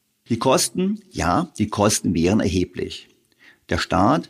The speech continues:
würde rund eintausend Milliarden Schulden machen.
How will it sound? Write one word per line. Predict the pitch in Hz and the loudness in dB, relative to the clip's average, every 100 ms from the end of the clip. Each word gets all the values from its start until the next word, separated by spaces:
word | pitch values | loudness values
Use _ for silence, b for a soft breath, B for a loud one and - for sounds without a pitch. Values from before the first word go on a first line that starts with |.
| _ | _
würde | 101 104 | 0 2
rund | 90 90 - | 2 2 -2
eintausend | 85 85 113 104 104 117 127 123 - | 0 0 0 -2 -2 -2 -4 -6 -4
Milliarden | 101 76 - 113 | -2 -2 -2 -4
Schulden | 120 98 76 - | 0 0 0 -4
machen. | - - - | -8 -14 -20